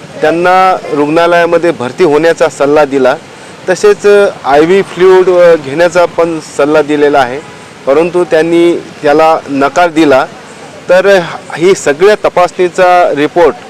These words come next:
आम्ही माननीय जिल्हाधिकारी महोदय कार्यालय तसेच, अ,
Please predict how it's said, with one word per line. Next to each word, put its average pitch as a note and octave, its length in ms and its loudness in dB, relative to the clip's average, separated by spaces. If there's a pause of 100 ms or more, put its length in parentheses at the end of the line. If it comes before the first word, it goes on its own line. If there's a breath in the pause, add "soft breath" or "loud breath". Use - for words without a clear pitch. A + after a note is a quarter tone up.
(260)
आम्ही D#3 260 -2
माननीय E3 440 0
जिल्हाधिकारी D#3 720 -2
महोदय D3+ 400 0
कार्यालय C#3+ 560 2 (420)
तसेच, F3 380 -4
अ, F3 260 2